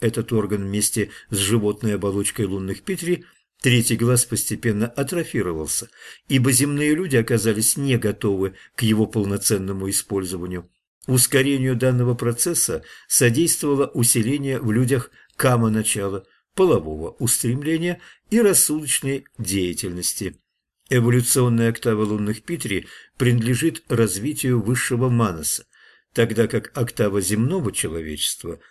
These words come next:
связана с развитием интеллекта, низшего манаса.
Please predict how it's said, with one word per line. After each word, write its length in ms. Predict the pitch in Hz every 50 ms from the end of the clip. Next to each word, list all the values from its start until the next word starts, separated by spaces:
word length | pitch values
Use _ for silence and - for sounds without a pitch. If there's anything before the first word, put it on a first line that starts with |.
| _ _
связана 560 | - - - 135 139 175 180 165 170 165 165
с 100 | 135 -
развитием 640 | 127 101 95 82 92 135 139 - - 143 135 127 -
интеллекта, 880 | - 143 170 170 - - 160 151 117 92 95 95 - - - 95 95 - _ _ _ _ _ -
низшего 640 | 185 165 127 123 - - - 120 110 113 113 - _
манаса. 540 | - 101 104 107 98 95 101 - - 110 -